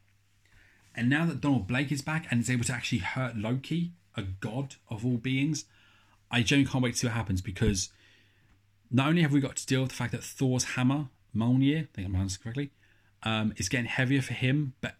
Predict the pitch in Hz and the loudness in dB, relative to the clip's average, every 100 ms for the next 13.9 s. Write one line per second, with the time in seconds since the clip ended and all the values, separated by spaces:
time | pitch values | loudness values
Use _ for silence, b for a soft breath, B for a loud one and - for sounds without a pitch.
0 | - 123 120 113 127 - 143 143 143 170 | 0 4 6 4 2 4 4 4 2 -2
1 | 170 - _ _ _ _ - 117 117 113 | -2 -6 _ _ _ _ 0 2 4 4
2 | - 123 123 120 135 - 123 120 120 117 | 2 4 6 4 0 -4 -2 0 0 0
3 | 113 90 - 131 120 127 147 135 - 147 | -2 -4 -6 -4 -4 -2 -2 -2 0 0
4 | 131 101 107 127 - 117 110 117 113 107 | 0 -2 -2 -4 -2 2 2 2 0 -2
5 | - 135 107 110 - 98 - 120 113 113 | -2 0 0 -4 -6 -6 -2 -2 -2 -2
6 | 101 98 - _ 139 120 104 95 - _ | -2 -2 -6 _ 0 2 0 -2 -6 _
7 | _ - - _ - - - 107 92 92 | _ -20 -20 _ -12 -12 -6 -4 -4 -4
8 | 90 - _ _ _ _ _ - 101 104 | -10 -12 _ _ _ _ _ -8 -4 -2
9 | 123 135 _ _ _ _ - - 151 135 | -2 -4 _ _ _ _ -8 -2 0 0
10 | 147 - - 127 120 123 117 127 - 135 | -2 -4 -2 0 0 0 -2 -2 0 2
11 | 127 120 - - 110 107 104 95 107 - | 2 0 -4 -8 -4 0 0 -2 -6 -6
12 | _ _ _ - 123 107 92 - 92 90 | _ _ _ -10 -6 -6 -8 -12 -10 -4
13 | 127 113 104 98 95 90 - 95 127 | -2 -2 -4 -6 -8 -8 -6 -4 -4